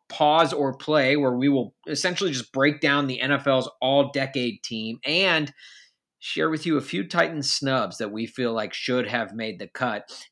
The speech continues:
And in honor of National Beer Day, which is, uh, today, but as you listen to this, yesterday, which Titan would you most want to get a beer with? Plus, we've got some of your emails and a quick segment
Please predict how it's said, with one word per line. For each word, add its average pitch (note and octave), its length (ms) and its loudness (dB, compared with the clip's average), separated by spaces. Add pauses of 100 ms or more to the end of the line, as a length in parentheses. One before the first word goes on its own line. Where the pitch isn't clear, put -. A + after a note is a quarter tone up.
(120)
And G#3+ 380 0
in E3+ 220 -4 (120)
honor F3+ 420 2
of D3+ 240 -2
National D#3 600 2
Beer D3+ 260 6
Day, B2 240 0
which A#2+ 240 -4
is, C#3+ 480 2
uh, A2 240 -4 (320)
today, D3 760 -4
but B2+ 180 -4
as B2 240 -2
you B2 80 -4
listen A2+ 280 -6
to A#2 120 -6
this, G#2+ 400 -6 (320)
yesterday, B2 1000 0 (160)
which G3+ 340 4
Titan A#3+ 280 8
would F3+ 180 4
you G3+ 80 0
most F3 480 4
want F#3+ 180 0
to F3 100 -8
get D#3+ 400 0
a D#3 280 4
beer E3 280 6
with? C3 300 2 (800)
Plus, F3 280 4
we've D#3+ 140 2
got D#3 180 6
some D3+ 140 2
of C#3+ 60 2
your C3 180 0
emails E3+ 680 2
and A#2+ 120 -4
a - 100 -6
quick C3+ 240 -4
segment C3+ 540 0